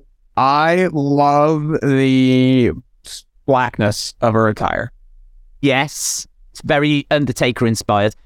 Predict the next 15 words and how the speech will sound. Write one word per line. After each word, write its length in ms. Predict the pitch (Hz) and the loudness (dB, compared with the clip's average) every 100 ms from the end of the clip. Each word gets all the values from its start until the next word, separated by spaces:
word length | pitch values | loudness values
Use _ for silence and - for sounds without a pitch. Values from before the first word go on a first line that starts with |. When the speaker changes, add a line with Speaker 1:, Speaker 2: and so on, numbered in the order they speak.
| - | -6
Speaker 2:
Has 120 | - | -2
she 140 | - 320 | 0 2
got 220 | 339 254 | 2 0
her 120 | 247 | -2
Speaker 1:
Uh, 20 | |
Speaker 2:
socks 400 | 247 - 233 - | -2 -2 -2 -2
pulled 320 | - 160 120 | -2 -2 0
up, 180 | 107 104 | -2 0
or 200 | 135 123 | 0 2
that, 180 | 123 120 | 0 0
is 100 | 127 | -2
that 140 | 143 113 | -2 -2
just, 220 | 127 - | -4 -2
like, 160 | 123 120 | -2 -2
really 640 | 127 139 139 131 127 123 | -2 2 2 2 2 0